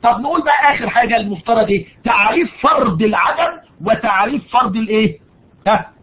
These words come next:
البديل. موجود في صفحة سبعين فرض العدم والفرض البديل null and alternate hypothesis.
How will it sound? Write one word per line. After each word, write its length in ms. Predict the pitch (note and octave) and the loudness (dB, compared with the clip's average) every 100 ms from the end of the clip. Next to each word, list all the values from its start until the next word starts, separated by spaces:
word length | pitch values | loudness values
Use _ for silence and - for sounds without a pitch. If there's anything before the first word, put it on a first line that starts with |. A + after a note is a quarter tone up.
| - | -2
البديل. 500 | D#4 B3 A3+ D#3+ A#2 - - E3+ | 0 2 0 -2 -6 -12 -10 -2
موجود 320 | A#3+ A#3+ F#4 | 0 0 -2
في 160 | D4+ | -2
صفحة 320 | A#3+ D#4 C#4 B3 | -2 -2 -2 0
سبعين 580 | B3 A3+ G3+ A#3+ D#4 B3+ _ - | 2 2 0 -2 -4 -14 _ 0
فرض 300 | D#4 D4+ G3 | 2 2 0
العدم 560 | G#3+ F3 - - - - _ | 0 2 2 2 2 -4 _
والفرض 580 | F#3 A3+ F#3+ B3+ A#3+ E3+ E3+ A3+ C4 | -2 0 2 0 0 -2 -4 0 0
البديل 680 | A3+ E3 F3 G3 C#4+ E4+ F4+ F4+ - _ _ D3 | 0 0 0 0 0 0 0 -2 -8 _ _ 0
null 320 | A#3 D4 C#4+ - _ A#3 - | 2 2 -2 -10 _ 4 4
and 220 | D#4 C#4+ F#3 _ G3+ | 2 -6 -14 _ -2
alternate 1040 | G3+ D#3+ _ A3+ G#3+ G3 A3+ C#4+ D#4+ - - - | -2 -4 _ 0 2 2 2 0 0 -2 -4 0
hypothesis. 800 | E3 - A#3+ B3+ B3 D#3 - | 0 0 -2 -2 -2 -2 -6